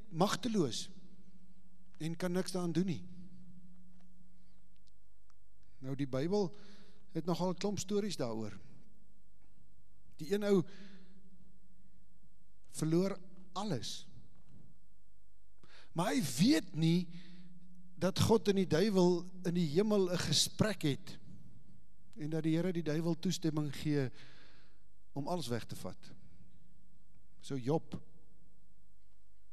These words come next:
Die ander ou sit in die tronk. Dan dans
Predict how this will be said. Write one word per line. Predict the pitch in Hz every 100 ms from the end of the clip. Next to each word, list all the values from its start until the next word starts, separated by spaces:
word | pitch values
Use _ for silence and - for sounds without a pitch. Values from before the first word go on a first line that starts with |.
| - - - - -
Die | - 131
ander | 233 254
ou | 226 190 - - - - -
sit | - - 214
in | 226
die | 214 -
tronk. | 226 202 131 - - - - - - - - - - - - - - - - - - - - - - - - - -
Dan | 135 156 127
dans | 139 175 233 196 -